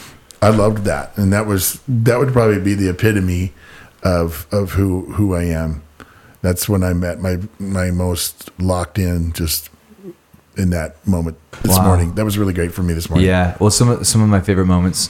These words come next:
Speaker 2: this week, um, haven't even been from the, from the messages, but have been these little pocket moments, these almost like these little, like, closets that you open where, where it just feels like, it feels like you open, like, a little room and, and, and Jesus is in there.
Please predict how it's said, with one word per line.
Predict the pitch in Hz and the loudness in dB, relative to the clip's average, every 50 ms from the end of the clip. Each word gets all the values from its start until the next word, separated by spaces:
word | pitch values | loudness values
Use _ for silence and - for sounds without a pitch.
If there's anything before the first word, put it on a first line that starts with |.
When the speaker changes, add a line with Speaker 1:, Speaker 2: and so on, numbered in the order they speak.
| - - | -8 -6
Speaker 2:
this | - 87 85 92 - - | -2 0 0 2 0 2
week, | 90 90 87 87 87 - - - - - - - - - - - | 0 2 2 2 0 -2 -4 -4 -4 -4 -4 -4 -6 -6 -4 0
um, | - 92 90 85 82 82 78 | 2 2 4 4 2 0 -2
haven't | - 95 98 98 98 92 | -2 0 0 0 2 0
even | 92 80 80 85 | 0 0 -2 -2
been | 80 85 82 | 0 0 -2
from | 80 - 92 87 | -2 0 0 0
the, | 85 82 80 76 | 0 0 -2 -4
from | 69 - - 90 85 | -6 -2 0 0 2
the | 80 78 | 2 2
messages, | 80 82 82 - - 85 73 73 73 73 | 2 2 0 0 0 0 0 0 -2 0
but | 82 82 - - | 0 -2 -2 0
have | 80 85 85 76 | 0 0 0 2
been | 85 87 85 82 | 2 2 2 2
these | 82 80 73 76 | 2 0 0 0
little | 82 85 90 80 71 | 0 0 0 0 -2
pocket | - - - - 80 82 85 - 90 - - | -4 -6 -2 0 0 0 0 0 -2 -2 0
moments, | 80 80 82 82 80 71 - | 0 0 0 0 0 0 0
these | 85 78 80 | 0 2 2
almost | 87 90 90 85 - | 4 4 4 2 2
like | - 80 76 | 0 -2 0
these | 82 82 78 | 0 0 2
little, | 85 87 85 80 | 2 2 2 2
like, | 78 73 - - | 0 -2 -4 -6
closets | - - - 78 80 87 82 73 76 - - - - - | -8 -2 0 2 2 2 2 0 -2 -4 -4 -4 -4 -2
that | - 73 - | -2 0 0
you | 76 78 73 58 | 2 0 2 2
open | 78 80 73 - 85 78 78 73 71 - - - - - - - - | 0 0 0 0 0 0 2 0 0 -4 -8 -18 -18 -18 -18 -12 -2
where, | - 82 85 82 78 76 - - | 0 2 4 4 2 0 -2 0
where | - 85 85 | 0 0 0
it | 82 - | 0 0
just | - 95 90 - - | 0 0 0 0 -2
feels | - - 90 92 90 80 | -2 0 2 2 2 2
like, | 80 76 - - - - - - - | -2 -4 -4 -10 -20 -20 -20 -16 -8
it | - | -6
feels | - - 107 101 87 90 | 0 2 2 2 4 0
like | 87 - - | -2 -2 0
you | 87 87 87 | 2 4 4
open, | 95 95 101 95 90 | 4 4 4 2 2
like, | 85 82 80 - - | 2 0 -2 -2 -2
a | - | 0
little | 82 87 92 95 92 | 2 2 2 2 2
room | 85 87 90 90 87 85 82 80 - | 4 4 4 4 4 2 0 -2 0
and, | 82 82 82 82 - - | 0 0 2 0 0 0
and, | - 87 82 82 82 - - - _ - | 0 0 2 2 0 -2 -4 -10 _ 0
and | 82 85 82 | 0 0 2
Jesus | 73 82 85 82 76 80 78 - 80 | 2 0 0 0 0 0 -2 0 0
is | 78 71 | 0 0
in | 76 71 71 | 0 0 0
there. | 67 65 55 50 - | 0 -2 -4 -6 -8